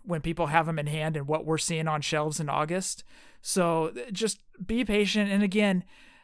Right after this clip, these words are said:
if you don't like Series one, if it doesn't capture you right away, just give 'em time. They'll right the ship. Like Scott said, Jeremy has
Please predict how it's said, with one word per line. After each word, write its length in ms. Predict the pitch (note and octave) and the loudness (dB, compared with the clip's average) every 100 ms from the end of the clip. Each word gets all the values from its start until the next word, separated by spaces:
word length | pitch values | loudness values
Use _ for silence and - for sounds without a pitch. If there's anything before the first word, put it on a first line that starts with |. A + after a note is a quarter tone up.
| _ _ - | _ _ -20
if 340 | F4 D4+ G3+ | -10 -4 -2
you 80 | A3+ | 6
don't 200 | B3 D4 | 6 6
like 180 | A#3 A3 | 0 -2
Series 460 | A3+ A3 A3+ F#3 | -4 -4 -2 -4
one, 260 | E3+ F#3+ G3+ | -2 0 2
if 160 | F#3 F3 | 0 -4
it 100 | E3 | -2
doesn't 380 | G3+ G3+ F#3+ - _ - | 0 0 -4 -8 _ -6
capture 400 | G3+ F#3+ - G3+ | 2 2 2 2
you 160 | G3+ | 2
right 180 | G3 G3 | 2 0
away, 360 | F#3+ G3 G3 G3 - - | 0 -2 -4 -6 -16 -10
just 240 | G#3+ A3 - | -4 -2 0
give 160 | A#3 | 0
'em 80 | F3 | 0
time. 320 | D#3 C#3+ - - | -2 -6 -8 -8
They'll 300 | F3+ G#3+ A3+ | 2 4 6
right 260 | F#3+ F3+ F#3 | 4 2 0
the 80 | E3+ | -4
ship. 380 | - D#3+ D#3+ - | -2 -2 -2 -8
Like 220 | F#3 F3+ - | -4 -2 -2
Scott 260 | - E3+ | -2 -2
said, 240 | - D#3 D3 | -2 -4 -4
Jeremy 720 | E3+ F#3 G3 F#3+ F#3 F3 F3 - - | 0 2 2 2 0 -2 -8 -20 -12
has 380 | - F#3 F3+ | 0 2 2